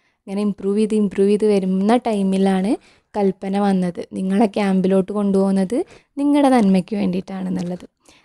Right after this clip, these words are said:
And then എന്താണ്, ഇവരെ പോയിട്ട് ക്യാമ്പിൽ അടച്ചു.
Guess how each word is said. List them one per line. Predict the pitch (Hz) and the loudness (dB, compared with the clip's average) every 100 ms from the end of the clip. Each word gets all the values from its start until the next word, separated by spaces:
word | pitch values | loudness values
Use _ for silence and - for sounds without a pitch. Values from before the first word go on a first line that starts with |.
| - | -12
And | - 185 170 | -6 -6 -4
then | 196 311 - _ _ _ | -4 -4 -6 _ _ _
എന്താണ്, | 214 220 220 208 208 - | -10 -6 -6 -6 -12 -14
ഇവരെ | 202 196 208 277 | -10 -6 -6 -8
പോയിട്ട് | 214 202 196 | -10 -10 -10
ക്യാമ്പിൽ | 220 208 185 185 196 | -12 -8 -4 0 0
അടച്ചു. | 196 - - | 0 -6 -8